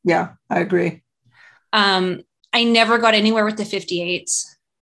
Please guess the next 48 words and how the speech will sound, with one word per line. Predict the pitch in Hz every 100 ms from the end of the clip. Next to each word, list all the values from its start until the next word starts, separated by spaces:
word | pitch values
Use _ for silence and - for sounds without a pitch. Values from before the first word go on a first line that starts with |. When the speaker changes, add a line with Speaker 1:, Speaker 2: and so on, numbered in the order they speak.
| 190
Speaker 2:
Um, | 170 165 170
I | - 202
always | 202 208 -
felt | 202 202
like | 208 208
I | 196
had | 170 185 185
to, | -
it | 190
was |
kinda | - 208
like | 196 170
going | 180
to | 175
church. | 170 - 185 190
Like | 175
I | 180
knew | 175 175
I |
had | 170 180
to | 175
say | - - 165
something | 170 196 185 190 180
and | 175
stand | - 196 185 175
up | 175 220 220
and | 170 160
do | 170
something | 180 - 180
with | 175 -
my | 180
hands, | 170 196 240 214
but | 180
I |
didn't | 180 185
know | 180 170
why | 156 160 185
I |
was | 180 190
doing | 180 196 202
it | 214 240 226
or | 190
what | 180 160
the | - 165
effect | 165 160 -
was. | 202 220 220 - - - - - - - - -
<laughs> | - - - _ _ _ _ _ - 427 - - 622 587 _ _ _ _ _ -
Speaker 1:
True. | 285 208 170 147